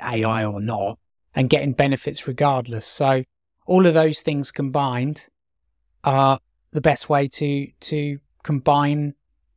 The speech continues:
A I with your current workflows to find those improvements. And outside of listening to this podcast, which of course you are, and we thank you, thanks for being here, following someone like Ethan Mollick on LinkedIn is a great way to see how people are testing these tools, to see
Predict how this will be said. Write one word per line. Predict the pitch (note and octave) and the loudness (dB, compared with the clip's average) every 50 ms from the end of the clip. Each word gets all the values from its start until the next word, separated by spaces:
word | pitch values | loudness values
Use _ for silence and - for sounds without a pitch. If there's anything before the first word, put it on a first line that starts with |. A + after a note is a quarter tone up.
| _ - | _ 0
A | D3 D3 C#3+ | 2 4 6
I | C#3+ C#3+ C#3+ C#3+ | 6 4 4 2
with | C#3 C3+ | 0 -2
your | C3+ C3 | -4 -6
current | - - D#3+ D3+ C#3+ C3 | -4 -2 -2 -2 -2 0
workflows | D3 D3+ D3 - - D#3+ D3 D3 - - | 0 -2 -2 -2 -4 -4 -4 -4 -4 -8
to | - | -12
find | - - D#3+ D#3 D3+ | -8 -4 -4 -4 -2
those | D3 C#3+ C#3 C#3 | -4 -4 -4 -6
improvements. | C#3 C#3 - - F#3 F3 E3 D3 B2 A#2 B2 - - | -6 -8 -4 -2 0 0 0 0 -2 -4 -4 0 0
And | D#3 D3 C#3 - _ - - | 0 0 0 -4 _ -8 -6
outside | G3+ G3+ - B3 A3+ | -4 2 2 4 4
of | G3+ | 4
listening | G3 - - E3+ D3 | 0 0 -2 -4 -4
to | - | -2
this | - D3+ - | -4 -4 -4
podcast, | - - D#3+ - - A#2+ B2 D#3 F#3+ - - - _ _ _ | -2 -4 -6 -4 -4 -8 -8 -8 -10 -10 -14 -18 _ _ _
which | - B2+ - A#2+ | -10 -10 -10 -10
of | - - | -10 -6
course | - C#3 B2+ - - - _ _ | -4 -4 -4 -4 -8 -14 _ _
you | - C#3 B2 B2+ | -4 2 2 4
are, | B2 A#2+ D3 - | 2 2 0 0
and | - | 0
we | C#3 A#2 | -2 0
thank | - - C#3 D#3 - - | 0 0 0 0 0 0
you, | B2+ B2+ D3+ | 0 0 0
thanks | - C3 B2 B2+ | 0 -2 -2 -2
for | - - | -4 -4
being | B2+ D3 D#3 D3+ B2 | -2 -2 -2 -2 -2
here, | A#2 A#2+ B2+ C3+ - _ _ _ _ _ _ | -4 -4 -6 -8 -10 _ _ _ _ _ _
following | - F#3 F3+ F#3+ F#3 E3 | 2 4 4 4 2 2
someone | - F3 E3 D#3 | 2 0 0 2
like | D3 D3+ D3+ D3+ | 0 0 0 0
Ethan | D#3 D#3 C#3+ - D3+ C#3 | -4 -4 -2 -2 -2 0
Mollick | C#3 C3+ C3+ C3 - - | 0 0 0 -2 -2 -2
on | D3+ C#3+ C#3+ C3+ | -4 -2 -2 -2
LinkedIn | B2+ B2 B2+ - - C#3 B2+ B2 | -4 -6 -6 -4 -4 -2 -2 -2
is | A#2+ C3+ | -4 -6
a | B2+ | -10
great | - - D3 D#3 D#3 D#3 D3+ D3 | -8 -4 0 2 2 2 2 0
way | C#3+ D3 C#3+ C#3+ C3+ | 0 0 0 0 -2
to | - - C#3 | -4 -6 -6
see | - - - - D3 C#3+ C#3+ C#3+ C#3+ - _ _ _ _ _ - | -4 -4 -2 -2 -2 -2 -2 -4 -6 -8 _ _ _ _ _ -8
how | - - D3 C#3 D3 | 0 2 2 2 2
people | - - E3 D3+ - C#3+ C#3+ | 0 -2 -6 -6 -4 -4 -4
are | C3 | -4
testing | - - - C#3+ - - - D#3 D3 | -4 -4 -6 -6 -6 -6 -4 -4 -2
these | D3 D3 D3 D3 - | -2 -2 -4 -4 -6
tools, | - - E3+ F3+ F#3 F3 | -2 -2 -2 -2 -2 -4
to | - - - | -6 -6 -4
see | - - - D#3 C#3 C3+ C3 | -4 -2 -2 -2 -2 -2 -4